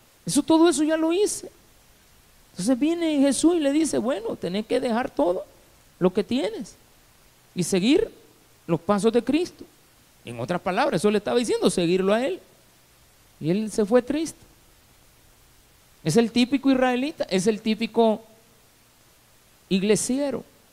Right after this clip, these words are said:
es la típica persona que está creyendo que alguien le va a aplaudir por lo bueno que ha hecho.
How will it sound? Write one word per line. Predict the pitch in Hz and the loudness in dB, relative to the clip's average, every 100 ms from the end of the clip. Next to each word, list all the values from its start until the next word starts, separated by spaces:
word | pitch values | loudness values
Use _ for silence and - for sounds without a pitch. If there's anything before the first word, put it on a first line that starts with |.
| _ _ _ _ _ - | _ _ _ _ _ -4
es | 180 | 0
la | 190 | 0
típica | 196 208 208 220 220 | 0 -2 -4 -2 -2
persona | 214 220 196 233 240 233 | 0 0 2 0 0 -2
que | 220 | -4
está | 196 - 226 226 220 | -4 0 0 0 -4
creyendo | - 214 185 220 247 233 226 | -2 0 0 -2 -2 2 2
que | 220 | 2
alguien | 226 233 233 220 | 0 0 -4 -4
le | 208 | 0
va | 220 233 | 2 2
a | |
aplaudir | 220 226 220 208 247 262 - - - - | 0 2 0 2 2 2 -2 -12 -18 0
por | 214 | 2
lo | 220 | 4
bueno | 226 247 240 | 4 2 0
que | 233 233 | -4 -6
ha | 226 | -6
hecho. | 220 | -8